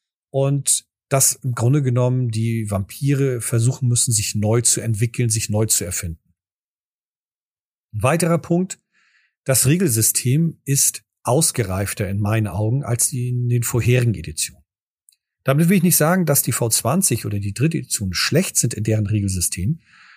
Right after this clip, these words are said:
Nur wir alle lernen aus unseren Erfahrungen und versuchen durch Neuentwicklungen etwas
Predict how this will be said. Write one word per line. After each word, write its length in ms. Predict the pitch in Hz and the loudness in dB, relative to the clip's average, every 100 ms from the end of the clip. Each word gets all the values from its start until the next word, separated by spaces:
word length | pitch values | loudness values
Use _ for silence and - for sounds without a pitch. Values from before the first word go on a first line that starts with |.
| _ | _
Nur 280 | 120 113 160 - _ _ _ _ _ _ | -2 0 0 -4 _ _ _ _ _ _
wir 160 | - 127 | -2 0
alle 160 | 180 139 | 2 4
lernen 260 | 139 196 | 4 2
aus 140 | 139 127 | 2 0
unseren 260 | 123 120 | 0 0
Erfahrungen 720 | 110 - 98 101 104 123 196 | -2 -2 -2 -2 0 0 0
und 300 | 208 139 147 | -2 -2 -2
versuchen 480 | - 135 117 147 165 | -2 2 2 2 0
durch 180 | 127 - | -2 0
Neuentwicklungen 960 | 113 151 175 123 113 117 107 110 175 - _ _ _ _ _ _ - | 0 0 0 -2 -2 -4 -2 -2 -2 -6 _ _ _ _ _ _ -10
etwas 560 | 131 - 139 - - | -6 -2 0 0 -2